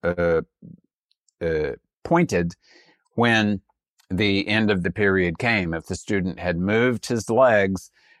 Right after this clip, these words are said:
then the sprouts would be all ac-, askew, and then you would know that some movement had occurred. So that is definitely for, uh, the tough yogi kind of approach.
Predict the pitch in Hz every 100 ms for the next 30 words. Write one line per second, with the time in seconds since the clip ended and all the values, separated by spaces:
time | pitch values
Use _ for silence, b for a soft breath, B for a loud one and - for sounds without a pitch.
0 | b - 101 107 104 104 101 - - 110
1 | 107 - 104 90 98 95 92 95 95 92
2 | - - - - _ _ 95 - - 131
3 | 139 95 92 90 b b b - 98 98
4 | 104 104 101 104 104 95 101 95 92 95
5 | 92 - 95 98 98 92 87 82 80 -
6 | 92 71 64 - _ _ _ _ _ b
7 | b b b - - 104 101 95 104 104
8 | - 98 98 92 - 101 95 90 82 90
9 | 85 92 85 82 78 _ _ _ _ _
10 | - 90 85 80 90 90 - 160 - 90
11 | 87 82 78 76 80 78 80 78 85 69
12 | -